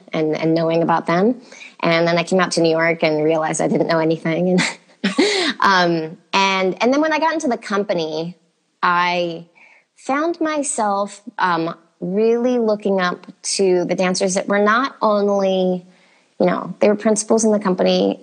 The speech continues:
and, and beautiful, amazing dancers with so many wonderful qualities. But the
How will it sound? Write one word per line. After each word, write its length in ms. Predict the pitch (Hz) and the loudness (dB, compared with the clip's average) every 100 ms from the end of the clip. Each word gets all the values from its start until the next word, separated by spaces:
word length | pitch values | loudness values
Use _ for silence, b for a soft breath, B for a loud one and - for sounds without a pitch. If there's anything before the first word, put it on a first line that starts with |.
| - | -2
and, 540 | 180 175 170 165 165 165 | 0 2 2 2 0 2
and 160 | 165 160 | 0 2
beautiful, 520 | 185 208 214 196 175 | 2 4 2 2 2
amazing 760 | 165 165 175 202 220 208 180 | 4 2 4 4 4 2 0
dancers 460 | 165 170 185 170 151 | 2 0 0 0 0
with 160 | 165 170 | -2 -2
so 240 | - 180 | -2 2
many 200 | 180 180 | 2 2
wonderful 360 | 170 175 175 165 | 2 0 0 0
qualities. 540 | 170 160 165 185 202 | 2 0 2 0 0
But 300 | 190 180 - | 0 -2 0
the 100 | 175 | -2